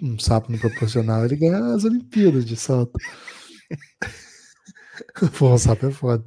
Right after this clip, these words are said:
E mais do que isso, né? Ele,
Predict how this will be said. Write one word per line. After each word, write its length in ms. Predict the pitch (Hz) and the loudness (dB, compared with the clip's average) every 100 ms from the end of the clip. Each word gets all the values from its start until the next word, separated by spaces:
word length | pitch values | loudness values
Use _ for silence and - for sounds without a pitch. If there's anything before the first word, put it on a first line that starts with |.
| - - - - _ _ _ _ | -12 -20 -20 -20 _ _ _ _
E 640 | 143 135 135 127 123 117 110 | 2 4 4 2 2 0 2
mais 220 | 123 147 | 2 2
do 80 | 156 | 0
que 120 | 185 | 0
isso, 280 | 143 127 120 | 0 0 -2
né? 160 | 120 | -4
Ele, 140 | 120 | -4